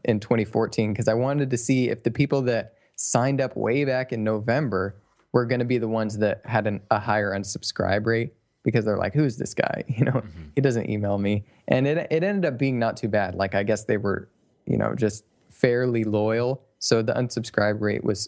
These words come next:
Speaker 1: pretty even. But the first email I sent out was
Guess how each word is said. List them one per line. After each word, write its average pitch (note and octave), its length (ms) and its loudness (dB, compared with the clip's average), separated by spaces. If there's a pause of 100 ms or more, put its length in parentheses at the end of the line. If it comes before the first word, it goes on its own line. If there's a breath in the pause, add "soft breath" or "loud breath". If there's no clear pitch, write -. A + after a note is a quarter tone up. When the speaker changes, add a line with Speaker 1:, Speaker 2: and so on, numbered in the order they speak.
(140)
Speaker 1:
pretty A2 220 2 (120)
even. G2+ 220 2
But G2 160 0
the C#3 80 2
first D#3 340 -2
email B2+ 300 2
I G2+ 80 0
sent G2+ 240 0
out G2 220 -2
was G2 260 0